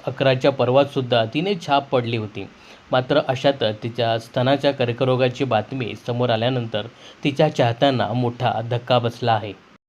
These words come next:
तर हिना आता सध्या कर्करोगाशी झुंज देत आहे.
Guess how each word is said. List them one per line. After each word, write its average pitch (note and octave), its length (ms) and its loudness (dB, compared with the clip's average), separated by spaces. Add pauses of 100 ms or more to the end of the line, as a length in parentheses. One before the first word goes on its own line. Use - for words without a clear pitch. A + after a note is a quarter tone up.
(180)
तर F#3+ 40 8
हिना D#3+ 340 8
आता C3+ 420 4
सध्या C#3+ 400 4
कर्करोगाशी C3+ 920 2
झुंज C3 280 -2
देत B2 280 0
आहे. G#2+ 240 -2